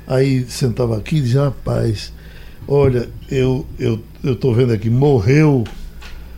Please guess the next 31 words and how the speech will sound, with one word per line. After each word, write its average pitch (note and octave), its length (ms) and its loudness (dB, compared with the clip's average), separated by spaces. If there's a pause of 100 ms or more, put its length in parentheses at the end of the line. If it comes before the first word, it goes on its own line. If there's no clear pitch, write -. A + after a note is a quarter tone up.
(300)
doutor B2 320 0
fulano C3+ 360 2
de A2+ 120 0
tal, A#2 520 0 (480)
a C#3 140 0
família B2+ 480 2
botou A#2+ 340 -2
uma C3 100 4
nota B2+ 280 2
no A#2+ 120 2
jornal, G#2+ 680 0 (500)
dizendo, B2 280 -2
meu D3+ 180 2
pai B2 240 0
morreu, A2 560 0 (280)
mas D3+ 160 0
foi D#3+ 160 2
muito C3 680 0
bem A#2 220 0
tratado A2+ 640 -2
por B2 160 -6
doutor A#2+ 340 -4
fulano, A#2+ 640 -2 (340)
muito D#3+ 340 4
obrigado B2 600 2
pela A2+ 220 -2
atenção, A2+ 460 -6
não A#2 40 -6
sei C3 160 -6
o A#2+ 40 -8
quê." - 220 -10